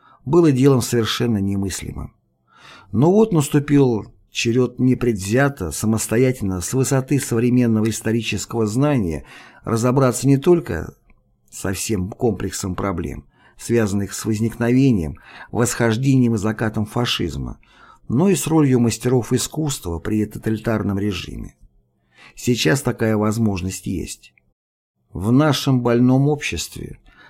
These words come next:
пораженном саркомой национализма, наблюдается странная глорификация и гиперболизация внешних поверхностных черт фашизма,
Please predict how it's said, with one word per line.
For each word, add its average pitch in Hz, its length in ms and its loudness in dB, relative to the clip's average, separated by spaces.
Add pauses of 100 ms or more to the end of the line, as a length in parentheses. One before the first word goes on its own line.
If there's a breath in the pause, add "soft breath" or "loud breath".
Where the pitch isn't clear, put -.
(140)
пораженном 120 800 2 (320)
саркомой 120 680 0
национализма, 107 960 0 (340 loud breath)
наблюдается 156 720 2
странная 135 760 2
глорификация 123 1160 -2
и - 320 -8
гиперболизация 123 1200 0
внешних 120 560 2 (360 soft breath)
поверхностных 123 800 0
черт - 400 -2
фашизма, 117 640 -4